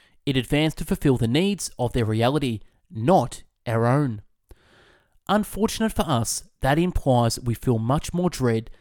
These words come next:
than it justified by our current conditions. Dread is a variable feeling to feel when our lives are a very threat, yet there aren't numerous circumstances. That is really the situation in present day times.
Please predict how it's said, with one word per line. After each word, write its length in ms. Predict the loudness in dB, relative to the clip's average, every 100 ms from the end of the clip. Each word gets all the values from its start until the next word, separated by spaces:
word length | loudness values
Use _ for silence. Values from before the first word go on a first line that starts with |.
| _ _ -20
than 460 | -6 0 2 2 -4 -14 _
it 120 | -8
justified 680 | -2 -2 0 -2 0 0 0
by 200 | 0 0
our 80 | -2
current 380 | -2 -4 -4 -6
conditions. 680 | -6 -4 -4 -4 -6 -8 -10 _ _ _ _ _
Dread 400 | -2 2 2 0 -4
is 120 | 0
a 60 | 0
variable 480 | 2 2 2 2 0
feeling 460 | 0 -2 0 -2
to 120 | -6
feel 400 | -6 -2 2 0 -2 -12 -6
when 160 | -2 2
our 100 | 2
lives 440 | 2 2 2 0 -4
are 220 | -2 -2
a 60 | 0
very 280 | 0 -2
threat, 560 | -4 -6 -2 -2 -2 -8 -20 _ _
yet 460 | -10 0 0 0 -2
there 180 | -2 -2
aren't 240 | -4 -4
numerous 320 | -2 0 0 0
circumstances. 880 | 0 0 -2 -4 -4 -4 -4 -6 -8 -18 _ -20
That 360 | -6 0 0 0 -8
is 300 | -10 -10 -2
really 220 | 0 2
the 120 | 0
situation 760 | -2 -4 -2 0 0 0 -6 -8 -12 _
in 160 | -8 -4
present 340 | -2 -2 -2
day 140 | -4 -2
times. 580 | 0 0 0 -4 -8